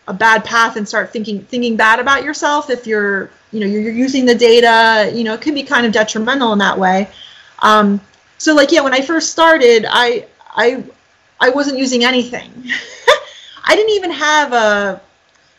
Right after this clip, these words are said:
like, a watch that would track my distance or anything. I just would, I w-, I mean, I, I would have, like, a watch to see wh-, how much time I was spending doing things, but I wouldn't, I wasn't, um,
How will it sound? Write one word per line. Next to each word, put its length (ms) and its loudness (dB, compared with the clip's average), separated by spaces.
like, 160 -2
a 80 2
watch 680 -2
that 160 0
would 200 -6
track 440 -2
my 200 -2
distance 440 -8
or 40 -4
anything. 440 -6
I 120 -2
just 320 -8
would, 300 -2
I 120 2
w-, 140 4
I 240 2
mean, 140 -2
I, 260 0
I 140 0
would 100 -4
have, 140 -2
like, 140 -4
a 40 -6
watch 360 -2
to 60 -14
see 180 -14
wh-, 100 -8
how 120 -8
much 200 -10
time 280 -2
I 60 -4
was 140 -8
spending 260 -8
doing 220 -8
things, 200 -8
but 140 -2
I 80 2
wouldn't, 340 -2
I 100 -2
wasn't, 440 0
um, 520 -2